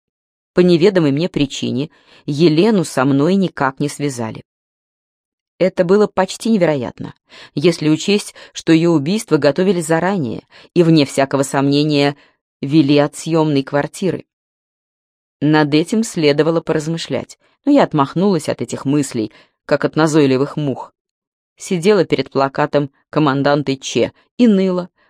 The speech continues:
пытаясь понять, что меня здесь удерживает. Не в квартире, конечно, отсюда я могла уйти в любую минуту. В этом мире. Мысли о Елене вернулись, причиняя почти физическую боль.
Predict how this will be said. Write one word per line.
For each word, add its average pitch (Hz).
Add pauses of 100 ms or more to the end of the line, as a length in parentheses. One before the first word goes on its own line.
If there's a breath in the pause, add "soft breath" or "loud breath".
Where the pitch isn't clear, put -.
пытаясь 208
понять, 180
что -
меня 208
здесь 135
удерживает. 113 (440 soft breath)
Не 220
в -
квартире, 208
конечно, 131
отсюда 202
я 180
могла 147
уйти 147
в 151
любую 143
минуту. 147 (680)
В 139
этом 139
мире. 131 (1600)
Мысли 185
о 165
Елене 170
вернулись, 147 (280 loud breath)
причиняя 160
почти 139
физическую 143
боль. 127